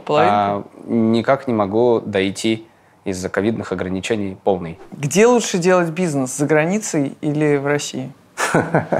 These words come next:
Speaker 3: Смотря какой. Ну, игровой бизнес, по большому счету, и, и не, не считая некоторых нюансов с пла-, работы с платформами, можно сделать, делать и в России, и за границей. За границей,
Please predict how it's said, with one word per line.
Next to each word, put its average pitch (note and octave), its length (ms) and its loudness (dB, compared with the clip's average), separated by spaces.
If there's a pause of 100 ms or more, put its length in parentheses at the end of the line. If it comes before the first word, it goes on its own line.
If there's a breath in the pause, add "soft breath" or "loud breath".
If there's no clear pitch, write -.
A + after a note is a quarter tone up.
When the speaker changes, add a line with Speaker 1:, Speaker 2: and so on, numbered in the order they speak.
(680 loud breath)
Speaker 3:
Смотря A#2 220 2
какой. A2 460 4 (640 loud breath)
Ну, D3+ 200 4
игровой D3 320 4
бизнес, E3 260 2
по - 180 -10
большому B2 400 2
счету, - 420 0 (100)
и, C#3+ 120 2
и D3 160 -2
не, D#3 220 2
не D3 220 2
считая C#3 340 2
некоторых C3 380 0
нюансов B2+ 340 0
с - 40 -14
пла-, A2 300 2
работы A2+ 240 0
с - 40 -6
платформами, C3 560 2 (260 loud breath)
можно B2 300 2
сделать, A2 400 2
делать A#2 400 2
и E3 100 4
в E3 40 4
России, D3+ 520 2 (180 loud breath)
и A#2+ 100 2
за B2 120 4
границей. A#2 540 0 (320 loud breath)
За B2+ 180 2
границей, C3 720 2